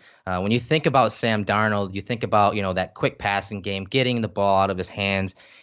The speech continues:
And, and, you know, the Bills didn't take an approach where they just sat back, right? They didn't just sit, sit back and play coverage. They said, "You know what? Your weakness is that offensive line. They haven't played together at all in the preseason. We're gonna come at 'em." Yes, you have a lot of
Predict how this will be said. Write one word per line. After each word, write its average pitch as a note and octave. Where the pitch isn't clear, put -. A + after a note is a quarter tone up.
And, G2+
and, G#2+
you A2
know, G#2+
the G#2
Bills A#2+
didn't C3+
take C3+
an A#2+
approach A#2
where A2
they G#2
just G2
sat G#2+
back, A#2
right? F#2+
They F#2+
didn't A#2+
just -
sit, -
sit -
back G#2+
and G#2
play G2+
coverage. A#2
They G2+
said, G#2
"You A2+
know A2
what? G2
Your A#2
weakness C#3+
is A2
that A2
offensive G#2+
line. A2
They A2
haven't G2
played A2+
together A#2+
at F#2+
all G2+
in A#2
the A#2+
preseason. C#3
We're C#3
gonna E3
come G#2
at B2
'em." F#2
Yes, C3+
you C3
have A#2+
a G#2+
lot G2
of A2